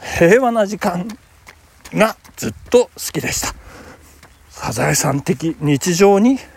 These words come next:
幸せを感じて、これからもずっと生きていきたいと思いますということなんですけれども、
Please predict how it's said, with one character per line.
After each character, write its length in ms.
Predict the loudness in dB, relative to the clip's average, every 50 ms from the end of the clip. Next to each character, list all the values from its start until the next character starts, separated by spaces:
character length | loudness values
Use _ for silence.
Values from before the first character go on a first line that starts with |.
| -20 -20 -20 -20
幸 580 | -20 -16 -12 -6 -4 -2 0 2 2 2 2
せ 160 | 2 2 2 2
を 100 | 2 2
感 360 | 0 -4 -6 -6 -6 -6 -8
じ 120 | -10 -8
て、 200 | -8 -8 -8 -8 -12 -20 -20 -20 -20 -20 -20 -20 -20 -20 -20 -20 -20 -20 -14 -6
こ 120 | -4 -2 -2
れ 60 | -2
か 160 | -2 -6 -8
ら 120 | -8 -6
も 200 | -2 0 0 0 -2 -4 -8
ず 160 | -12 -10 -10
っ 20 | -10 -12 -10 -4
と 160 | -2 -2 -2 -2 -6 -12 -16 -16
生 60 | -16 -14
き 100 | -14 -14
て 160 | -6 -2 -2 -2
い 20 |
き 260 | -2 -2 -8 -16 -14
た 140 | -12 -10 -10
い 80 | -10 -10
と 260 | -8 -6 -4 -2 -2
思 220 | -2 -2 -4 -4
い 80 | -4 -6
ま 220 | -6 -4 -2 -2
す 100 | -2 0
と 80 | 0 0
い 60 | 2
う 20 |
こ 100 | 2 2
と 120 | 2 2 2
な 100 | 0 -2
ん 100 | -2 -4
で 80 | -8 -10
す 120 | -8 -6
け 100 | -6 -6
れ 60 | -6 -6
ど 160 | -8 -8 -2
も、 240 | 2 4 4 4